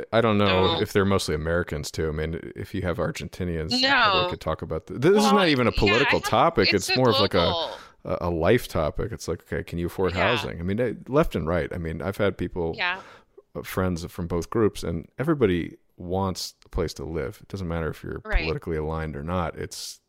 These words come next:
Speaker 1: that's one of those things where it's like, okay, I f-, forget who's in the White House. Are, are, is there enough food in the refrigerator? Th-, that, that's,
Speaker 2: Yeah.
Speaker 1: that's the type of thing you can talk about without any
Speaker 2: Yeah.
Speaker 1: too much worry, you know?
Speaker 2: Yeah. The, my group chats are global, just to say, like,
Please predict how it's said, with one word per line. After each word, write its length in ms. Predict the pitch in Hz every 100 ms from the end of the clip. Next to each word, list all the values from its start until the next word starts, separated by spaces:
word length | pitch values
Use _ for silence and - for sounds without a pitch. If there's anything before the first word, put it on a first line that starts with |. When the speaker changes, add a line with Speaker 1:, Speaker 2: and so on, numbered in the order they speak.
| -
Speaker 1:
that's 300 | 104 - -
one 160 | 113
of 60 | 101
those 140 | 101
things 240 | - 92 90
where 80 | 80
it's 160 | -
like, 260 | 78 76 - - - - - _ _
okay, 220 | - 107 104
I 40 |
f-, 120 | 107 -
forget 360 | - 117 135 131
who's 200 | 123 107
in 80 | 87
the 60 |
White 240 | 87 92 90
House. 440 | 87 82 - - -
Are, 140 | 90 95
are, 160 | 90 92
is 160 | 95
there 100 | 107
enough 180 | 107 101
food 200 | - 101
in 60 | 95
the 80 | 98
refrigerator? 600 | 90 101 104 101 101 -
Th-, 200 | 104 -
that, 240 | 110 107
that's, 200 | 123 120
Speaker 2:
Yeah. 80 | -
Speaker 1:
that's 160 | 135 -
the 40 |
type 160 | 147 135
of 60 |
thing 120 | 120
you 100 | 110
can 120 | 95 85
talk 240 | 90 87
about 300 | 85 82 -
without 320 | - 82 78
any 260 | 76 71 69
Speaker 2:
Yeah. 100 | -
Speaker 1:
too 60 | 82
much 180 | 71
worry, 340 | 76 73 64 -
you 100 | 73
know? 200 | 80 80 - - - - - _ - - -
Speaker 2:
Yeah. 160 | 240 165 95 - _ _ -
The, 120 | 262 _ -
my 180 | 254 240
group 220 | 302 339
chats 320 | - 349 -
are 80 | 302
global, 520 | - 202 202 180 147
just 320 | 180 196 -
to 100 | 208
say, 320 | 185 190 165 165
like, 400 | - 139 -